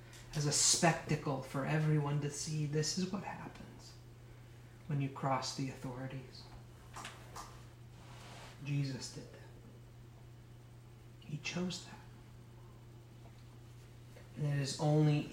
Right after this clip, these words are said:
in Jesus that we can follow that path. It's impossible to follow in our human, fleshly nature. It's impossible to follow the dying way.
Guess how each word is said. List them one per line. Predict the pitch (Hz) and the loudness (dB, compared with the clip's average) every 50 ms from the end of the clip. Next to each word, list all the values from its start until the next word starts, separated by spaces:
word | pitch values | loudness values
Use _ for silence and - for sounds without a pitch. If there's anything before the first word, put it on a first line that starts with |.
| - | 4
in | 170 170 175 180 180 180 180 165 | 8 10 10 12 12 12 10 10
Jesus | 147 147 156 160 160 151 135 131 131 127 117 - - - - - - - - - - - - - - - - - - - - - - - - - - | 8 8 8 8 8 6 4 2 0 0 -2 -2 -4 -6 -8 -10 -12 -8 -8 -6 -6 -6 -10 -12 -14 -16 -16 -16 -16 -16 -14 -14 -14 -14 -14 -6 -4
that | 143 135 - | -2 -2 0
we | 139 143 123 | 0 0 2
can | - 139 123 | 2 0 0
follow | 110 - - 139 131 127 135 139 139 139 | -2 2 6 6 6 8 6 4 4 0
that | - - - - - | -2 -4 -4 -6 -6
path. | - - 127 127 127 123 - - - - - - - - - - | -4 -2 0 0 -2 -2 -4 -8 -10 -12 -14 -14 -14 -4 4 4
It's | 165 156 - 151 | 4 4 4 2
impossible | 135 113 - - - - 151 151 - - - 160 147 - 156 147 - | 0 -2 -4 -6 -4 0 2 2 2 2 0 0 0 -2 -2 -4 -4
to | 139 | -8
follow | - - - 156 139 139 139 143 147 151 143 - 135 | -8 -4 -2 -2 -2 0 0 0 0 0 -2 -2 -4
in | 139 | -2
our | 143 143 139 - - | 0 0 -2 0 2
human, | 151 151 151 147 139 139 135 - - - - - - - - - - - | 2 4 4 4 2 0 -2 -4 -10 -14 -16 -18 -18 -16 -16 -16 -16 -14
fleshly | - - 151 151 143 143 - - - 156 156 151 151 - - - | -6 2 4 4 4 4 2 0 0 0 0 0 0 -2 -4 -4
nature. | 151 135 143 151 147 - - 151 151 - - - - - - - - - - - - - - - - - - - - - - | -2 0 0 0 -2 -2 -4 -4 -4 -6 -8 -14 -16 -16 -16 -16 -16 -16 -16 -16 -16 -16 -16 -16 -16 -16 -16 -16 -16 -16 -8
It's | - - | 0 4
impossible | 151 147 147 - - 170 165 - - - 160 147 151 147 | 4 6 6 6 8 10 10 10 8 6 6 6 4 4
to | - 151 | 4 0
follow | - - - - 170 - 156 151 143 135 135 131 - | -2 -2 4 4 6 8 8 8 8 6 4 2 2
the | 139 | 0
dying | 131 127 147 139 143 151 151 151 143 139 135 127 135 | 2 2 4 6 8 8 8 8 8 6 4 2 2
way. | 135 135 131 123 - - | 0 0 0 -2 -2 -6